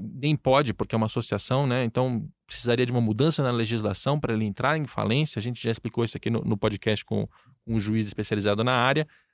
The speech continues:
O Cruzeiro chega num ponto em que, ok, vamos vender todos os nossos ativos,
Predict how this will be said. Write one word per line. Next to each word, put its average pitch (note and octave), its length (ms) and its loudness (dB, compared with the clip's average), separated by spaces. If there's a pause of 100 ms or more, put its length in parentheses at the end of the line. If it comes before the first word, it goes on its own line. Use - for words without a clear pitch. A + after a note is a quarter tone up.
(460)
O D3 80 -12
Cruzeiro D3+ 560 4
chega D#3+ 320 0
num D3 140 2
ponto D#3 440 0
em D#3+ 80 0
que, D#3 320 0 (120)
ok, A2 360 0 (280)
vamos C#3+ 240 2
vender B2+ 320 4
todos B2 240 2
os A2 80 -4
nossos A2 280 -2
ativos, F#3 640 -2